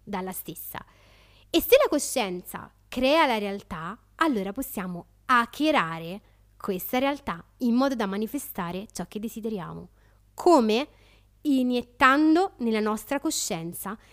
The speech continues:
le sensazioni della vita che vogliamo vivere. Se desideri vivere in una certa maniera, devi sentire quella realtà prima che si manifesti.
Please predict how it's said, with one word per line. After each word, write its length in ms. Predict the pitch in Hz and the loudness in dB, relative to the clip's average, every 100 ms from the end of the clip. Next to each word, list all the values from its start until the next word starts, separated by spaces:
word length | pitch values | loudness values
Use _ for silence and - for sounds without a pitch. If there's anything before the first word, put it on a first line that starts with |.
| _ | _
le 180 | 226 226 | 0 0
sensazioni 840 | 254 254 - 339 - - 214 196 | 2 2 2 -2 -2 0 0 0
della 220 | 190 220 | -2 -4
vita 280 | 240 226 269 | -4 -4 -4
che 100 | 302 | -4
vogliamo 320 | 285 320 320 | -2 0 2
vivere. 440 | 320 277 180 175 - _ - _ | 2 0 -4 -10 -12 _ -20 _
Se 200 | - 254 | -6 -4
desideri 480 | 196 254 392 440 381 | -2 -2 0 2 2
vivere 480 | 285 220 170 165 - _ - | 0 -6 -8 -10 -14 _ -6
in 140 | 269 | -2
una 140 | 247 226 | -2 -2
certa 320 | 247 254 349 | -2 0 2
maniera, 560 | 339 320 175 175 214 - | 4 4 0 -4 -8 -12
devi 400 | - 196 220 208 | -8 0 0 0
sentire 1200 | - - - 349 370 370 - 302 254 226 247 339 _ | -4 -2 6 8 8 6 4 6 6 2 0 -2 _
quella 380 | - 254 226 254 | -2 0 2 0
realtà 440 | 302 320 - 147 - _ _ | -2 -4 -6 -10 -14 _ _
prima 300 | - 294 359 | -2 2 2
che 80 | 370 | 0
si 120 | - | 0
manifesti. 720 | 381 381 370 320 - - - | 2 2 0 -4 -8 -14 -18